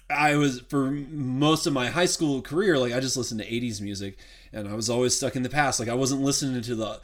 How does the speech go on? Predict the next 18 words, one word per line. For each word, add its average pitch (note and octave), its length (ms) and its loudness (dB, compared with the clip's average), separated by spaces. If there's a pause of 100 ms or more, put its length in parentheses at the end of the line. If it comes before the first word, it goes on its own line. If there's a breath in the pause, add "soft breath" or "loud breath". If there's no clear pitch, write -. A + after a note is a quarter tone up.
(440 loud breath)
the, B2 240 -4 (380)
uh, A2+ 240 0
hip - 400 2 (120)
artists C3 400 4
of B2 120 -2
the B2+ 140 0
early B2+ 280 2
two A#2 160 -2
thousands. G#2 640 -2
Just, G#2+ 320 -8
like, A2 160 -4
I A#2+ 160 -2
was, A2 160 -6
like, G2+ 220 -8 (200)
I A2 60 -4
was A2+ 160 -2
listening A#2 360 -2
to, A2 600 0